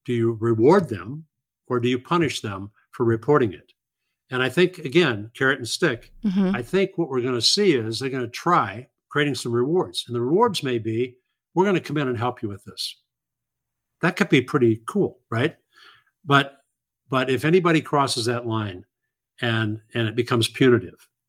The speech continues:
Speaker 1: that's a problem. Ultimately, there are no secrets in cyberspace. Things become public, and you gotta get in front of it. And, and you might as well, and, and, you know, within reason,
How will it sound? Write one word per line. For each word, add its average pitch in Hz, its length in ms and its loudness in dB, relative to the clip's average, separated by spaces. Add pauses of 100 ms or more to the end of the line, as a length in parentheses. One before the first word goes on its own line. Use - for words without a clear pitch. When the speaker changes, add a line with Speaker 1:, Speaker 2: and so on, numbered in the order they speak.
(460)
Speaker 1:
that's 127 220 -2
a 113 40 -10
problem. 113 380 -2 (460)
Ultimately, 143 680 2
there 120 140 0
are 117 60 2
no 143 120 2
secrets 123 520 0
in 117 100 -2
cyberspace. 107 800 -4 (380)
Things 139 220 0
become 131 360 0
public, 113 500 -2 (400)
and 120 220 0
you 120 80 2
gotta 151 240 0
get 127 180 4
in 110 100 2
front 117 280 -2
of 101 100 -6
it. 92 120 -16 (420)
And, 127 180 -2
and 123 160 0
you 120 80 4
might 139 220 2
as 131 160 2
well, 110 480 -2 (100)
and, 117 220 0 (100)
and, 113 320 -4
you 135 120 -2
know, 120 340 -2
within 143 340 4
reason, 113 540 0